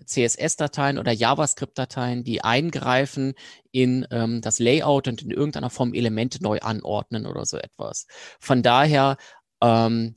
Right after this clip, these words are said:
ladet sie möglichst früh im Header und auch da möglichst früh oder bindet womöglich die, den Quelltext direkt ein, damit das möglichst schnell verarbeitet werden kann.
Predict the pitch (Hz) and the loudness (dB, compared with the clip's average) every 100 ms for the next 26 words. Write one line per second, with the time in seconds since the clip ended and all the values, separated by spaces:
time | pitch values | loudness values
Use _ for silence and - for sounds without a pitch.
0 | - 120 123 175 190 147 131 143 151 135 | -6 2 2 2 0 0 2 2 0 -2
1 | - - - 131 135 277 - _ _ 123 | -8 -8 -4 2 2 2 -4 _ _ -6
2 | 110 107 131 220 - - - 113 135 190 | -4 0 0 0 0 -6 -2 2 2 0
3 | - 147 156 139 - - 139 233 - - | -2 -2 -2 -6 -8 -2 0 0 -4 -6
4 | - 127 151 151 - 131 123 135 - 127 | 0 2 2 0 -2 -2 0 0 -2 -10
5 | - 123 120 135 - 117 - 123 123 - | -6 -4 -2 -4 -6 -8 -4 -4 -4 -6
6 | - 117 110 - 123 139 120 135 - 120 | -8 -8 -8 -4 -2 -2 -4 -6 -4 -4
7 | 127 131 - 110 - 73 127 123 107 92 | -4 -6 -4 -4 -2 0 2 0 -4 -10
8 | 90 104 - - | -10 -12 -14 -16